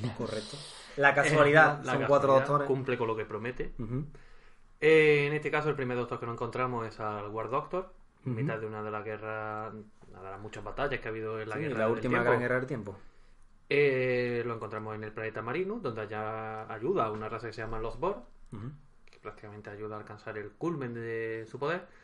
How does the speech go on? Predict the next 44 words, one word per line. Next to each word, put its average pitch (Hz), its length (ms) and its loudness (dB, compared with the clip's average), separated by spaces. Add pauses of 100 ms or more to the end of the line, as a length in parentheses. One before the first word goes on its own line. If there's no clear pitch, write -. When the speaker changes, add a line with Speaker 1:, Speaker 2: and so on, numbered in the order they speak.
(200)
Speaker 2:
Sin 127 180 -6
embargo, 135 240 2
hay 151 40 6
un 147 100 2
problema. 156 460 0 (100)
En 113 140 -14
cuanto 107 260 -10
termine 110 280 -8
la 117 100 -4
guerra 117 280 -4
del 113 180 -6
tiempo 147 340 -4
y 104 60 -6
se - 160 -16
hayan 110 340 -8
restablecido 113 560 -4
todos 107 240 -6
los 104 160 -6
errores, 127 460 -4
todas 113 180 -8
las 110 100 -8
paradojas 113 540 -6
y 113 40 -6
demás, 143 280 -4 (720)
los 139 280 2
Borg 139 220 4
van 127 140 0
a 104 60 -8
perder 107 300 -6
todo 104 220 -6
su 107 160 -12
poder. 151 260 -2 (320)
Speaker 1:
Sí. - 220 -8
Speaker 2:
Algo 104 240 -6
que, 104 60 -16
como 107 580 -10
se 113 80 -10
entenderá, 120 540 -6 (300)
no 113 240 -6
les 95 120 -6
gusta 110 240 -6
ni 101 100 -10
una 92 120 -12
idea. 85 240 -10